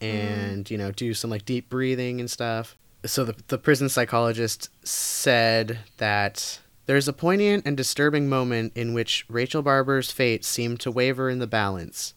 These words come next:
Speaker 2: Caroline
Speaker 1: Mm.
Speaker 2: told me that she had been in a daze.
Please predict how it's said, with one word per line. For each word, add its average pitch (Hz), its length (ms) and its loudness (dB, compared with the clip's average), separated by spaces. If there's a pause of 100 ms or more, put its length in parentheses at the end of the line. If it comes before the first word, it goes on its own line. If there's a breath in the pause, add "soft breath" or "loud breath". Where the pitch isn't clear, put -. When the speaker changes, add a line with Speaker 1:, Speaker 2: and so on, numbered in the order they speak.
(320)
Speaker 2:
Caroline 165 480 4
Speaker 1:
Mm. - 60 -4
Speaker 2:
told 156 240 2
me 110 320 -2 (160)
that 117 260 2 (160)
she - 240 -4
had 139 180 0
been 135 160 2
in 160 100 2
a 165 80 4
daze. 123 640 2